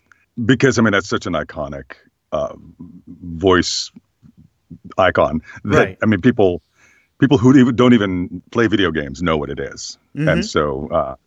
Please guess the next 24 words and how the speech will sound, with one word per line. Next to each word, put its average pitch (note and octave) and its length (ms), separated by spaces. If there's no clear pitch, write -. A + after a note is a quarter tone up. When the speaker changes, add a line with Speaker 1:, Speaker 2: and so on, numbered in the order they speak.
Speaker 1:
that's, C3 240
that's B2 240
probably A#2+ 280
the, D#2+ 240
the E2+ 100
biggest E2 580
one. D2 340
Speaker 2:
Absolutely. F2+ 360
Speaker 1:
Um, F2 460
Garen G2+ 460
from G2+ 200
League F2 140
of D2+ 100
Legends G#2+ 600
is E2+ 140
very D#2+ 240
popular. G2 600
Got E2 160
a D2+ 60
lot D2+ 180
of D2+ 260
people D#2+ 420
having, D#2+ 400
uh, D#2 240